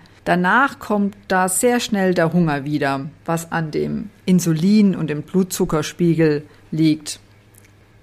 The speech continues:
Vor kurzem habe ich noch eine ganz interessante Theorie zum Thema Eiweiß, Proteine, Aminosäuren gehört. Es wird vermutet, dass wir so lange Hunger haben, bis unser Bedarf an den benötigten Eiweißen gedeckt ist,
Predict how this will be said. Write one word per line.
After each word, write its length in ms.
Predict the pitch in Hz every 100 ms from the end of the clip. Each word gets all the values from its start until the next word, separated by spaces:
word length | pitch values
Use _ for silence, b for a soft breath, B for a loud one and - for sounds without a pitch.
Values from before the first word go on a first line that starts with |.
| _
Vor 220 | - 180
kurzem 540 | 175 - 349 - 370 254
habe 160 | 247
ich 120 | 233 226
noch 140 | 196
eine 200 | 180 175
ganz 220 | - 240
interessante 580 | - 175 165 - 240 254
Theorie 480 | - 233 208 214 220
zum 180 | - 170
Thema 320 | 170 151 -
Eiweiß, 500 | 165 220 277 302 -
Proteine, 760 | - 170 170 - 190 233 254 -
Aminosäuren 680 | 170 214 269 - 269 269
gehört. 480 | 269 240 262 330 - - _ _ B B B B B B
Es 340 | B 180 - 175
wird 440 | 240 - - - - _
vermutet, 1120 | - - 170 190 285 359 - 330 381 - - - -
dass 220 | 220 -
wir 100 | 190
so 240 | 165 226 269
lange 360 | 226 208 196
Hunger 300 | 196 240 185
haben, 480 | 165 160 160 202 208
bis 200 | 190 180
unser 220 | 196 175
Bedarf 520 | 170 156 - 151 202 -
an 120 | 180
den 140 | 170
benötigten 680 | 165 165 180 196 175 - 160 -
Eiweißen 560 | 190 160 139 143 151
gedeckt 380 | - 139 - -
ist, 340 | - - -